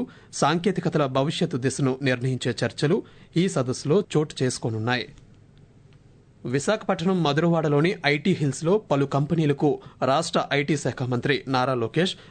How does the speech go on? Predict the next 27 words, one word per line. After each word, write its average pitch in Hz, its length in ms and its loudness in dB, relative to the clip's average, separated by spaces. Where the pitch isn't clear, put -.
కొద్దిసేపటి 160 500 0
క్రితం 170 380 0
భూమి 165 200 4
పూజ 127 340 -2
చేశారు. 127 320 0
సెయిల్స్ 170 420 0
సాఫ్ట్‌వేర్, 143 480 0
ఐస్పేస్ 165 420 0
సాఫ్ట్‌వేర్ 139 420 0
సొల్యూషన్స్, 131 580 0
టెక్ - 240 -2
తమ్మిన 147 260 2
సాఫ్ట్‌వేర్ 139 440 0
సొల్యూషన్స్, 143 540 0
ఫినోమ్ 185 380 0
పీపుల్స్ 143 340 0
లిమిటెడ్, 131 380 0
రహేజా 165 440 0
ఐటీ 131 260 0
స్పేస్, 180 300 0
రెసిడెన్షియల్ 175 600 2
ప్రాజెక్ట్, 143 460 -2
వరల్డ్ 156 300 0
ట్రేడ్ 156 260 0
సెంటర్ 143 280 -2
వంటి 131 240 0
కంపెనీలకు 131 580 0